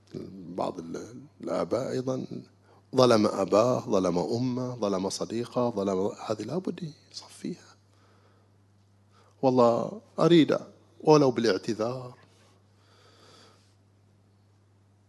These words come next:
أسأت إلى فلان، اغتبت فلان، ما شاكل ذاك"، هذه لابد من تصفيتها أيضًا. قال: "أروح ليه يعني؟ إن رحت له بصير مشكلة". على تقدير أن يترتب مشكل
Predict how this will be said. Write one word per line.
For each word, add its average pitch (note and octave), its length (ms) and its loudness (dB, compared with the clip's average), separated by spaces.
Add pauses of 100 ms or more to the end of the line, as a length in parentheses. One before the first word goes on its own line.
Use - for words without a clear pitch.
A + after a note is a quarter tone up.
(180)
أسأت - 400 2
إلى A#2+ 180 0
فلان، B2 520 0
اغتبت - 420 -2
فلان، A2+ 540 0
ما A#2 280 0
شاكل B2 460 -4
ذاك"، - 300 -8
هذه F#2+ 120 -6
لابد A2 320 -2
من C3 120 0
تصفيتها - 760 -8
أيضًا. A#2 300 -18 (600)
قال: F2 140 -6
"أروح A2 320 0
ليه C3+ 220 2
يعني؟ C3 320 -2
إن G2 60 -6
رحت G2+ 220 -2
له - 80 -2
بصير - 240 -2
مشكلة". B2 540 -6 (1700)
على B2 200 2
تقدير G2+ 460 -2
أن F#2+ 120 -2
يترتب F#2 600 -4
مشكل B2+ 720 -2